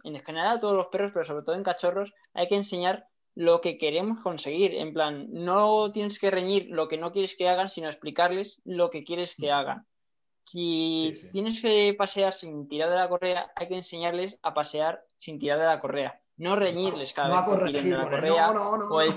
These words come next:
Speaker 1: tirón de la correa que es en plan de, "Me estás dejando sin garganta"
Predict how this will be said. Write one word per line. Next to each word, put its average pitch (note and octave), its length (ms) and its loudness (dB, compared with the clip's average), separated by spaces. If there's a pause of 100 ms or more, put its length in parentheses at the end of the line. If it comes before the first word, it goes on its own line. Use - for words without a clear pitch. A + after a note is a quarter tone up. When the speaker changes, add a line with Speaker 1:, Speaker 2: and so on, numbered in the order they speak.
Speaker 1:
tirón E3+ 440 2
de E3+ 100 6
la D#3+ 140 4
correa E3 300 0
que E3 100 0
es E3 100 -6
en D#3+ 100 -10
plan D3+ 200 0
de, - 140 -10 (260)
"Me C#3+ 180 -10
estás D#3+ 260 -6
dejando D#3+ 440 -4
sin D3+ 560 -12
garganta" D#3+ 680 -4